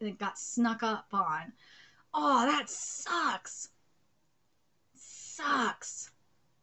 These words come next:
But damn, I'm really proud of, even though Soy is knocked out of this, he did a fantastic job.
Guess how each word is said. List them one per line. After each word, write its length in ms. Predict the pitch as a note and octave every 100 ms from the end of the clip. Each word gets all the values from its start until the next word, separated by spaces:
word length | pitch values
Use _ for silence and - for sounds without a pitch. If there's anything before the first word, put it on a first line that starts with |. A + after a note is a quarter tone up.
| _ _ _ _ _ _ _ _ _ -
But 160 | B3
damn, 400 | C#4+ D4+ C#4 G#3+ -
I'm 200 | A4 E4
really 180 | D4
proud 300 | C4+ A#3+ B3
of, 180 | A#3+ G#3+ -
even 280 | D#4+ D#4 C#4+
though 180 | C#4 C4+
Soy 400 | - B3+ B3 B3
is 240 | A#3 -
knocked 460 | G3+ A#3 A#3 G#3 A3
out 420 | G#3 D#3 C#3 G#3 _ _ _ - _ _ _ _ -
of 200 | G#3 F#3
this, 460 | F3+ E3+ - - - _ _ _ _ -
he 340 | A3 - G4+
did 160 | C#4 G#3+
a 160 | G3 F#3+ G3+ -
fantastic 1300 | A3+ G3 - - _ - A3 A#3+ C4 - - F#3 -
job. 680 | - A3 A#3+ F#3 D3+ F#2